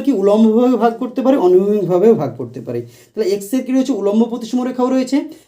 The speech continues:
আর হচ্ছে অনুভূমিক প্রতিসম রেখা রয়েছে। তাহলে এক্সের কী রয়েছে, উলম্ব, অনুভূমিক দুই ধরনের প্রতিসম রে-,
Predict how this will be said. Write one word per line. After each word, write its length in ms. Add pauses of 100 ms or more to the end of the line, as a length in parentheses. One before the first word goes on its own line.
আর 100
হচ্ছে 160 (120)
অনুভূমিক 380
প্রতিসম 260 (160)
রেখা 160 (140)
রয়েছে। 240
তাহলে 160 (140)
এক্সের 300
কী 120
রয়েছে, 200 (420)
উলম্ব, 280 (140)
অনুভূমিক 360
দুই 160
ধরনের 300
প্রতিসম 280 (120)
রে-, 120